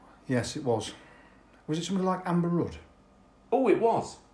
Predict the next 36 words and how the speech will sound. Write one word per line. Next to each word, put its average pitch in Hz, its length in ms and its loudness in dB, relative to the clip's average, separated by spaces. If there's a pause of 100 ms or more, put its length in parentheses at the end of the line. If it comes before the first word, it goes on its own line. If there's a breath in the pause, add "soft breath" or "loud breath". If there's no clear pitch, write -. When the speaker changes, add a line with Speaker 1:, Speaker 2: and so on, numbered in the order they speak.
(120)
Speaker 1:
It 160 80 -8
was 151 120 -2
Amber 135 200 4
Rudd, 139 160 0
wasn't 131 220 -4
it? - 40 -4
Speaker 2:
Well, 156 100 4
if 139 120 -2
it - 80 -2
wasn't 170 260 0
Amber, 160 240 -4
sorry, 73 340 -4
Amber, 65 300 -6 (120)
but 104 340 2 (640)
we 110 100 4
could - 160 -2
get 95 140 -2
her 85 80 -2
on 85 100 0
the 78 60 -4
programme 120 380 0
if - 60 -10
she 110 120 -8
wants 104 180 -4
to - 60 -20
come 104 160 -8
on. - 260 -6 (340)
Speaker 1:
Who? 156 160 4
Speaker 2:
Uh, 80 120 -2 (440)
Amber 92 200 -6
Rudd. 92 220 -4 (140)
Speaker 1:
Oh, 185 140 10
I - 40 2
thought 156 180 2
you 131 60 0
meant 123 240 0